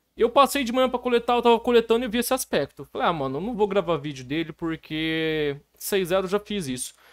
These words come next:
E aí, quando eu passei na volta, ele tinha virado seis um. Lembra que eu co-, comentei com vocês que, tipo assim, os boss, os, os, o, o, tanto as madeiras, as coletas, elas de tempo em tempo, ela tem uma certa rotação. Então, eu não fiz ele porque tava seis zero, passou um tempo, ele virou seis um. Poderia ter virado seis dois, poderia ter virado seis,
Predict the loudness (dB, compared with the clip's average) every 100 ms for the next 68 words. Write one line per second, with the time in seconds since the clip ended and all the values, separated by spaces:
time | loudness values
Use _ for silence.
0 | _ 2 2 2 2 2 2 2 0 2
1 | 2 2 -2 -2 -2 0 0 0 -2 -2
2 | -2 -2 -2 -2 -4 -2 -2 -2 -4 -6
3 | -6 -8 -6 -8 -4 -2 0 0 -4 -8
4 | -6 -6 -6 -10 -10 -8 -6 -2 2 2
5 | 2 -2 -6 -6 -8 -10 -10 -6 -6 -8
6 | _ _ _ _ -14 -8 -4 -2 -2 0
7 | 0 2 2 4 2 0 -2 -2 -2 -2
8 | -2 0 2 4 2 -2 -6 -6 -2 -2
9 | -4 -4 -2 -2 -4 -10 -8 -8 -8 -4
10 | -2 -2 -4 -4 -4 -4 -6 -6 -8 -8
11 | -8 -6 -4 -4 -4 -4 -6 _ _ _
12 | 2 2 0 -2 -2 -4 -4 -2 -2 -4
13 | -2 2 2 0 -2 -2 -4 -2 0 0
14 | -2 0 2 2 0 0 -2 -2 -2 -2
15 | -2 -2 -2 0 0 -2 -2 2 0 0
16 | -4 -4 -2 -2 -4 -10